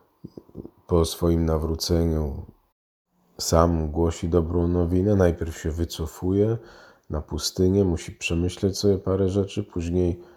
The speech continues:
zaczyna głosić tak, jak umie. Ten świeży kościół wobec Szawła przyjmuje taką dwojaką postawę. Z jednej strony, y, dużo ludzi wciąż się go boi, wciąż mu nie ufa,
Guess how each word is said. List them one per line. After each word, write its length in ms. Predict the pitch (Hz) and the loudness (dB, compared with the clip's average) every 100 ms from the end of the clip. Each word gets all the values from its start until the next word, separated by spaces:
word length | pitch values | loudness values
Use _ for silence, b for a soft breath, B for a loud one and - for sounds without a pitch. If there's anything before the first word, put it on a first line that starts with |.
| B B B B - | B B B B -16
zaczyna 840 | 78 80 - 87 82 78 78 78 71 64 - | -6 -6 -2 -2 0 0 -2 -4 -6 -8 -12
głosić 880 | 78 80 82 85 - 82 80 - - | -10 -4 2 2 0 -8 -10 -14 -4
tak, 240 | 78 - | -4 -2
jak 520 | 78 73 - - - - | -2 -4 -10 -16 -16 -4
umie. 420 | 92 90 95 127 b b b b b _ - b b b b b b _ _ | 0 2 0 -2 b b b b b _ -14 b b b b b b _ _
Ten 200 | - 80 | 0 0
świeży 420 | 73 - 85 85 | 0 2 2 2
kościół 420 | 82 87 87 - 82 | 2 0 2 0 2
wobec 340 | 82 82 78 | 2 2 -2
Szawła 720 | - 87 87 85 82 80 78 78 | 0 4 4 4 2 2 -2 -6
przyjmuje 540 | - - 80 87 85 80 | -10 -6 -2 0 0 0
taką 420 | 80 - 85 80 78 73 - - | -4 -2 -2 -2 -4 -10 -14 -10
dwojaką 680 | 76 80 95 104 104 92 85 | -2 4 6 6 4 -2 -2
postawę. 600 | 90 - - 95 76 71 | -4 -4 0 0 0 -2
Z 60 | |
jednej 280 | 78 90 87 | -2 -2 -2
strony, 400 | - 92 92 90 | -2 0 2 2
y, 540 | 85 - - _ - - 73 71 71 _ | 0 -8 -20 _ -16 -8 -6 -6 -8 _
dużo 340 | 95 98 87 92 | 4 6 6 4
ludzi 260 | 92 85 | 4 0
wciąż 400 | - - 101 90 | -2 0 0 0
się 180 | - 87 | -4 -4
go 180 | 80 80 | 0 0
boi, 340 | 76 78 87 | 0 0 -2
wciąż 420 | 87 - 95 90 | -4 -2 -2 -2
mu 80 | 85 | -2
nie 200 | 85 78 | 0 0
ufa, 400 | 80 80 92 101 | -2 -4 -4 -6